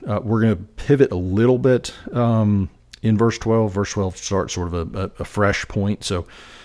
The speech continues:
uh, building on what we've talked about so far. So make sure you, you come back tomorrow, listen to, uh, tomorrow's devotional. But, uh, but hey, thanks for, thanks for listening. Hope you pulled, uh, something from this. But just, you know, meditate today on the fact that you have,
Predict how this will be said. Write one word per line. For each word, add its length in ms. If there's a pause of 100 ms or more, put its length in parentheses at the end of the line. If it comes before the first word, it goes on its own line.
(120)
uh, 380
building 760
on 300
what 120
we've 120
talked 200
about 140
so 100
far. 200
So 180 (380)
make 120
sure 180
you, 300
you 120
come 160
back 160
tomorrow, 340
listen 360
to, 460 (120)
uh, 300
tomorrow's 380
devotional. 480 (100)
But, 280
uh, 80
but 260
hey, 140
thanks 320
for, 420 (400)
thanks 160
for 100
listening. 340
Hope 180
you 80
pulled, 400 (100)
uh, 260
something 440
from 260
this. 340 (460)
But 160
just, 200
you 120
know, 160 (100)
meditate 340
today 240
on 200
the 80
fact 300
that 240
you 220
have, 600